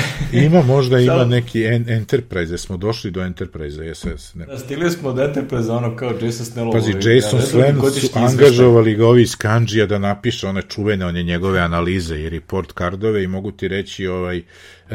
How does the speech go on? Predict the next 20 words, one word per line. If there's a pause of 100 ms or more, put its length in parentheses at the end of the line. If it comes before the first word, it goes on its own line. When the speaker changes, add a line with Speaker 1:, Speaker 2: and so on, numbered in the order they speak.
(240)
Speaker 1:
s-,
ukratko,
to
je
ono
za
moju
dušu
sam
ja
stavio,
ovaj,
neću
mnogo
da
vas
davim,
ali (640)
obećava
stvar.